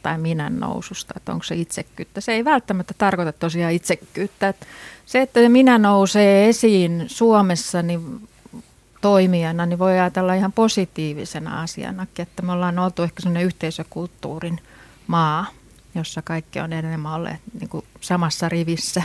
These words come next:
samassa konsensuksessa. Ja nyt monestakin eri syystä niin se minä nousee aiempaa enemmän esiin, muun muassa teknologian kautta. Me opitaan, että siellä jokainen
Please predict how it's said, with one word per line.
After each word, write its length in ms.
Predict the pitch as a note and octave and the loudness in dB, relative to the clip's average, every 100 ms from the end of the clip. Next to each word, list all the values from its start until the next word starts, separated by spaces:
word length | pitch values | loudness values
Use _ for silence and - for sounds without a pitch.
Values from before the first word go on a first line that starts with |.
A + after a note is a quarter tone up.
| - | -6
samassa 460 | - F#3 E3+ - | -2 0 0 -2
konsensuksessa. 1040 | E3+ F3+ F3+ F#3 E3+ E3+ - - F3+ - E3+ - - - - - - | -4 -2 -2 -2 -4 -4 -10 -10 -8 -8 -10 -14 -20 -20 -20 -20 -6
Ja 60 | |
nyt 180 | G3+ G3+ | -4 0
monestakin 640 | G#3+ G#3+ G3 F3 - F3 F3 | 2 2 0 -4 -4 -4 -2
eri 200 | E3+ E3+ | -2 -4
syystä 560 | - F#3+ E3+ - E3 | -2 -2 -2 -4 -6
niin 160 | D#3 D#3 | -6 -4
se 120 | E3 | -4
minä 360 | E3 E3+ E3 D#3+ - _ - - - _ F3 | -2 0 0 -4 -10 _ -20 -20 -20 _ -4
nousee 500 | F3 E3+ F3 F3 E3 | 0 0 2 2 4
aiempaa 600 | F#3 F3+ E3+ E3 D#3+ F3 | 2 2 0 0 2 2
enemmän 420 | F3+ E3 E3 E3 | 0 0 -2 -2
esiin, 320 | F3+ F3+ F3+ | -2 -2 -2
muun 160 | G#3 C4+ | 0 -2
muassa 200 | E4 - | -4 -4
teknologian 800 | B3+ G3+ F3+ D#3 - D#3 D3 | -2 0 2 0 -2 -6 -6
kautta. 340 | - C#3+ - F#3 | -8 -10 -6 -4
Me 160 | G3 | 0
opitaan, 540 | G3+ E3+ - - C#3+ E3+ | 0 0 -6 -6 -6 -10
että 120 | - | -8
siellä 180 | F#3 G3 | -4 -2
jokainen 540 | G3+ F#3 F3+ F3 E3+ | 0 0 0 -2 -4